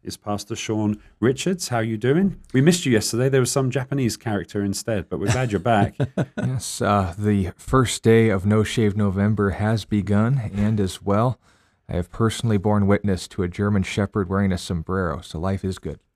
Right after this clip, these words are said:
Speaker 1: Wow. How lu-, lucky you. Yeah, I had a comment that you looked better with the shaven face, more baby face,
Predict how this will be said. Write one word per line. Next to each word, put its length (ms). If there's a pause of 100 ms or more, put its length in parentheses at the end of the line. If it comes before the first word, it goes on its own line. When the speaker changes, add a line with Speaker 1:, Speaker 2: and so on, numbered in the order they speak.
(160)
Speaker 1:
Wow. 400 (340)
How 120
lu-, 380
lucky 300
you. 320
Yeah, 160
I 20
had 140
a 40
comment 380
that 240
you 260
looked 440
better 200
with 160
the 80
shaven 400
face, 520
more 160
baby 280
face, 500